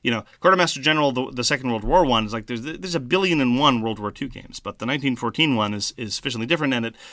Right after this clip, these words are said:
s-, and, and, and it started from a position of, "How can I serve to execute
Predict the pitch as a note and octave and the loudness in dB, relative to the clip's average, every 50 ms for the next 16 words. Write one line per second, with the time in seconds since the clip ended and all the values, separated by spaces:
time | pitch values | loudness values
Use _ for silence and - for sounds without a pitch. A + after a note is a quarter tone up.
0 | - - _ - - - - - - E3+ C#3 C3 C#3 C#3+ C#3+ C3+ B2+ B2 B2 B2+ | -20 -20 _ -2 0 0 0 2 2 2 2 2 2 0 -2 0 2 2 0 0
1 | - - C3+ B2 B2 A#2+ B2+ - - - - - E3 F#3 G3+ G#3 F3+ D3+ D#3+ D#3 | -4 -6 -6 -4 -4 -6 -6 -6 -4 -4 0 4 4 6 6 6 2 0 -4 -6
2 | D3+ C3 - C#3 C3+ E3 E3 - C#3+ B2 A#2+ A#2 G2+ - - - - _ _ - | -6 -6 -8 -6 -6 -6 -4 -4 -2 -2 -2 -2 -4 -8 -16 -20 -20 _ _ -16
3 | - - D3 D3 D3 D3+ D#3 C#3 - - C#3+ C3 B2+ A#2+ A#2+ A#2 A2+ A2+ A2 A2 | -2 2 4 4 4 4 0 -4 -8 -8 -6 -4 -2 -2 -2 -2 -2 -4 -4 -6
4 | G#2+ - - - C3+ B2+ B2+ A#2+ - - - - D#3 D#3 - - - D3 - - | -6 -8 -6 -4 -4 -4 -4 -4 -6 -10 -8 -4 -4 -4 -2 -4 -6 -8 -10 -12
5 | - G#2 F#2+ G2+ - - | -12 -12 -12 -14 -16 -18